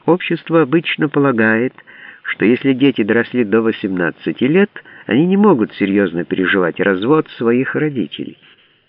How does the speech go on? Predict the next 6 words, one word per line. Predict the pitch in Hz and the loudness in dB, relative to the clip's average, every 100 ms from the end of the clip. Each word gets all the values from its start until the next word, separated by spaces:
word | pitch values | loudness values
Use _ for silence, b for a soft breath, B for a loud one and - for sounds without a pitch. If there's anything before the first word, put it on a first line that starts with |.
| _ _ _ _ _ _ _ _ _ _ _ _ _ - | _ _ _ _ _ _ _ _ _ _ _ _ _ 0
То, | 151 | 0
что | 151 - | 2 0
мы | 120 139 | 2 4
обнаружили, | 113 95 101 123 160 156 151 143 - | 2 0 0 2 2 2 2 0 0
удивило | 127 101 101 117 117 98 | -2 2 2 2 0 0
нас. | 78 69 | -6 -10